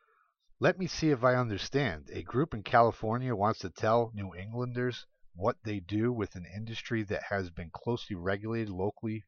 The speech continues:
for generations? Nonsense." Yeah, that's my point. After stumbling through, uh, this article, I found it interesting that once again,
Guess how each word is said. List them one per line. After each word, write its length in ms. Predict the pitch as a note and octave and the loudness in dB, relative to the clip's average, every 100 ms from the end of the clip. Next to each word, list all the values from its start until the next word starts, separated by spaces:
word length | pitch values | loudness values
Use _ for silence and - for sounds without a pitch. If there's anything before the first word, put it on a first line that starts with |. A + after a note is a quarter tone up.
| - | -10
for 140 | E2+ | -10
generations? 920 | - G#2 G#2+ F2+ F2 A2 - C3+ - - _ - - | -6 -4 -4 -2 -2 -4 -6 -10 -12 -16 _ -20 -6
Nonsense." 800 | E2 A2+ A2 - D#2+ C2 - - _ _ _ - - _ _ | 2 2 2 -2 -8 -8 -14 -18 _ _ _ -20 -20 _ _
Yeah, 200 | - C#3 | -2 2
that's 240 | A#2+ C3+ C#3 | 4 2 0
my 160 | C#3+ | -2
point. 360 | D3 A#2 F#2 C2+ _ - - - - _ _ | 0 -2 -4 -6 _ -20 -20 -20 -20 _ _
After 280 | G2 G2 F#2 | -4 -2 -4
stumbling 640 | - - A#2+ C3 B2 A2+ | -8 -6 -6 -2 0 0
through, 400 | G2 C3 A#2+ G#2+ | -2 4 6 8
uh, 260 | G2 F2+ E2+ - - | 8 6 4 0 -8
this 220 | F2 - | -6 -4
article, 640 | F#2+ G#2 G#2 - E2+ F2 - _ _ - - _ - - | 0 2 2 0 0 -2 -4 _ _ -20 -20 _ -12 -8
I 80 | |
found 300 | E2+ A2 G2+ | -4 -2 0
it 80 | G#2+ | 2
interesting 500 | B2+ C3 G#2 - F#2+ | 2 0 -6 -6 -6
that 200 | E2+ D#2 | -6 -8
once 360 | E2+ G#2+ B2 - | -4 -4 -2 -4
again, 480 | A#2 C#3+ A2+ F#2+ | -2 0 0 -2